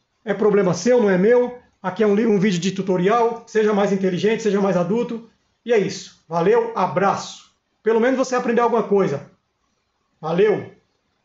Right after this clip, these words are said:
Seu pai deve estar muito orgulhoso agora, já que a vida dele toda foi depressão e raiva por você, além de ter nascido pobre,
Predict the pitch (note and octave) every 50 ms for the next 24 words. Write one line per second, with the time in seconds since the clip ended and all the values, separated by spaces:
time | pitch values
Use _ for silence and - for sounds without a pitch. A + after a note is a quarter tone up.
0 | _ _ _ _ - F3 E3 E3+ G#3 G#3 G#3 A3+ A3+ G3 G#3 G3 - G3 G#3 G#3+
1 | G3+ D#3+ - - - _ _ _ _ _ _ _ _ _ _ _ _ _ - G3
2 | A#3 B3 - A#3+ G#3+ G#3 G3 G#3 G3 G3 F#3+ F#3+ F#3 D#3+ D3+ D#3 D3+ C#3+ C3+ -
3 | - - _ _ _ _ - D3+ F3 F3 F3+ F3 E3 G3+ G#3+ G#3 E3+ G#3 G#3 F#3+
4 | F#3+ F#3+ F#3+ F#3+ G3+ G3+ F#3+ F#3+ F3+ G3 G3+ G3 F#3+ F#3+ - - - - _ _
5 | _ - D#3 F#3 F3+ G3 F3+ - - - G3 F#3+ F#3 F#3 F#3+ F#3 - - _ _
6 | _ _ _ _ _ _ _ _ _ _ _ _ - F#3 D#3+ - - D#3+ F3 F3
7 | E3+ - D3+ D3+ - - - _ _ _ _ _ _ _ _ _ - F3 F3+ D#3+
8 | F3 - - - F#3 F3+ E3+ - - - - _ - - E3 F3+ G3 G#3 G3+ G3+
9 | - G3+ G3 F#3 E3+ - G3+ F#3+ D#3+ - - - F3 F3 F3 E3+ F#3 F#3 -